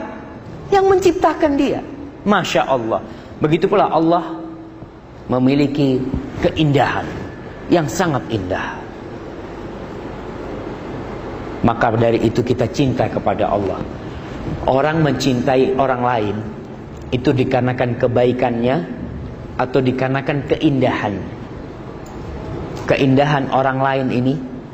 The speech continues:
pada hakikatnya pemberian dari Allah Subhanahu wa taala. Dan kita cinta kepada Allah karena Allah paling baik kepada kita dan Allah paling indah.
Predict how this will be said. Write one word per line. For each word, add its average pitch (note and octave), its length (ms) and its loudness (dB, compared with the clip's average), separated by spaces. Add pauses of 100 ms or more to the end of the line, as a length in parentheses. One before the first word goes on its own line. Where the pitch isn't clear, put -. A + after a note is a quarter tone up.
(180)
pada B2+ 360 2
hakikatnya C#3 680 0 (280)
pemberian C#3 480 4
dari B2+ 200 4
Allah B2 280 2
Subhanahu G#2 400 -2
wa F#2+ 80 -8
taala. F2+ 260 -6 (340)
Dan A#2 160 4
kita B2+ 320 2
cinta C3 320 2
kepada A2+ 400 0
Allah A#2+ 400 2
karena B2 320 -2
Allah C3 280 4 (120)
paling F3 280 4
baik G#2+ 280 2 (960)
kepada B2 320 2
kita G#2 320 -2 (320)
dan C3+ 240 2
Allah C#3 320 4 (160)
paling E3 560 2
indah. G2+ 560 0